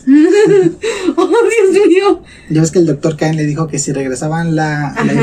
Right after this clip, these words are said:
Speaker 2: efigie, iban a detener los necromorfos y que
Speaker 1: Y
Speaker 2: iban a
Speaker 1: detener
Speaker 2: detener
Speaker 1: las
Speaker 2: las alucinaciones.
Speaker 1: alucinaciones. Sí, que de hecho te pregunté cuál, cuáles alucinaciones, de qué estamos hablando.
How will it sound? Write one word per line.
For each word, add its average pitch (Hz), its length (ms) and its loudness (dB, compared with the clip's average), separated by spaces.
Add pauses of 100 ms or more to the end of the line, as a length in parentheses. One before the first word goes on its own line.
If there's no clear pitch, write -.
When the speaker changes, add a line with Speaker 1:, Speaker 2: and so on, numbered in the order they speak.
Speaker 2:
efigie, 208 520 2
iban 151 440 -2
a 135 80 -4
detener 135 360 -4
los 151 140 -4
necromorfos 156 800 -6
y 143 100 -6
que - 100 -2
Speaker 1:
Y 160 80 0
Speaker 2:
iban 170 200 2
a - 20 2
Speaker 1:
detener - 160 2
Speaker 2:
detener 151 180 2
Speaker 1:
las - 140 0
Speaker 2:
las 139 100 -2
alucinaciones. 139 360 0
Speaker 1:
alucinaciones. - 580 -2 (680)
Sí, 294 260 -2
que 254 120 0
de 233 100 4
hecho 247 160 -2
te 240 80 -4
pregunté 214 520 -2 (140)
cuál, 214 240 -6
cuáles 220 300 -4
alucinaciones, 202 680 -4
de 170 80 -4
qué 170 60 -12
estamos 196 220 -10
hablando. 214 320 -8